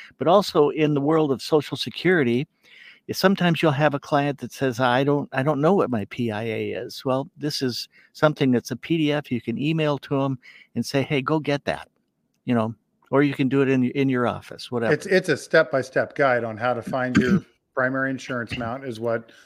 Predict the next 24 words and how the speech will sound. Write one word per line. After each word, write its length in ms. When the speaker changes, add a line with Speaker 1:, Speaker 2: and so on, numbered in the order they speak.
Speaker 2:
Social 340
Speaker 1:
Yep. 80
Speaker 2:
Security 340
calls 300
their 140
benefit. 640
And 320
then 340
once 240
they 160
can 120
go 260
and 100
they 120
get 320
that, 240
then 120
they 140
can 120
give 180
that 180
to 100
the 160
advisor. 640